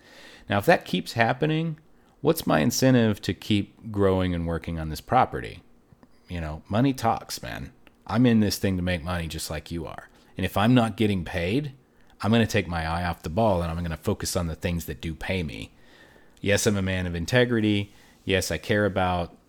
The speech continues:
you know, my word and all of those things, but I also have to take care of myself at some point. And so that pref, I don't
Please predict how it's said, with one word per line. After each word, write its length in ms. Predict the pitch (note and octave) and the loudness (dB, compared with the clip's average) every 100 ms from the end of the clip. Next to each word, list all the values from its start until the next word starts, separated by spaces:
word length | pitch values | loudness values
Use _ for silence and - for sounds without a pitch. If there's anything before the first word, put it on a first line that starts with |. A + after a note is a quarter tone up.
| - | -12
you 100 | E2+ | -10
know, 260 | D2+ D2+ D2+ | -8 -10 -12
my 220 | F#2+ E2+ D#2+ | -10 -8 0
word 400 | A2 A#2+ A#2 G#2 | 4 6 6 4
and 100 | F2+ | 0
all 120 | F2+ | -2
of 80 | E2+ | -4
those 180 | F2 | -4
things, 280 | - A#2 A2 | 0 2 2
but 220 | - F#2+ | 0 -2
I 60 | - | 0
also 280 | A#2 - C3 | 0 2 0
have 200 | A2+ - | 2 -2
to 80 | A2+ | -2
take 240 | G#2+ F2 | -4 -4
care 220 | - F2 | -2 -2
of 160 | D#2 - | -2 -6
myself 500 | B1+ - A2 D#2 - | -8 -4 -4 -4 -8
at 100 | - | -8
some 260 | - D2+ | -8 -8
point. 360 | C2 C#2+ - - - - - - - - | -8 -12 -14 -18 -20 -20 -20 -20 -10 -4
And 140 | G2+ | -2
so 460 | - G2+ F#2+ F#2 - | 2 4 4 0 -2
that 240 | A2 A2 | -2 -2
pref, 400 | - D#3 C#3+ A2+ - - | 2 6 6 6 -2 -6
I 400 | G#2 C3 C#3+ B2 - - | 0 2 2 -2 -8 -4
don't 260 | F#2+ F2 | -4 -4